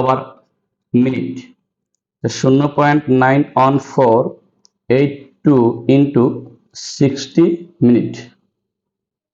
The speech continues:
যেহেতু এক ডিগ্রি সমান সিক্সটি মিনিট। ফিফটি ডিগ্রি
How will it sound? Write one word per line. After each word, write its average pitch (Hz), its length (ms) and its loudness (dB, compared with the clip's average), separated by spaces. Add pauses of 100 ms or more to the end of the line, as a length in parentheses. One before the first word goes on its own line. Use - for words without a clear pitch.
(920)
যেহেতু 135 500 4 (2500)
এক 139 80 2 (180)
ডিগ্রি 135 240 2 (100)
সমান 120 300 2 (1160)
সিক্সটি 131 440 2 (640)
মিনিট। 117 420 2 (4000)
ফিফটি 147 320 -2
ডিগ্রি 143 200 4